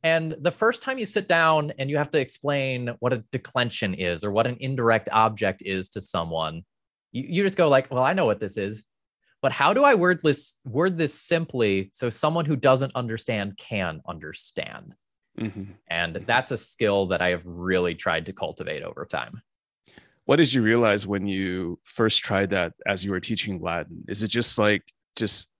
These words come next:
Speaker 2: your students had a complete confusion on their faces? Like, did they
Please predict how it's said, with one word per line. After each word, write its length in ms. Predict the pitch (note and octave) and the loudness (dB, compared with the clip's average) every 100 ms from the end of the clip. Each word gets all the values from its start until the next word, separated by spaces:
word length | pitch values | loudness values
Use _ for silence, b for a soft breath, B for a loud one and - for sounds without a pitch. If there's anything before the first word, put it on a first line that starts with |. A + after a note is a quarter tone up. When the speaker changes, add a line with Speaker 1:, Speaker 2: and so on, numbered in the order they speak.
| _ _ _ _ _ _ _ _ _ | _ _ _ _ _ _ _ _ _
Speaker 2:
your 100 | A#2 | 0
students 480 | - A#2+ A#2 A2+ - | 2 4 4 2 2
had 360 | A2+ G#2+ G#2 - - | 2 4 2 -2 -10
a 60 | G2+ | -8
complete 680 | - G2 - A2 A2+ G#2+ - _ _ _ _ _ _ - | -4 -4 -2 0 2 0 -8 _ _ _ _ _ _ -4
confusion 540 | B2+ G2 B2 D3+ F3 | -2 2 4 6 6
on 140 | E3 D#3+ | 6 4
their 80 | |
faces? 680 | E3 D#3+ D#3+ - E3 E3 D3 | 2 2 2 2 2 2 0
Like, 240 | A2+ G2+ - | -2 -2 -2
did 120 | G2+ | -4
they 260 | G#2+ G#2 | 0 -2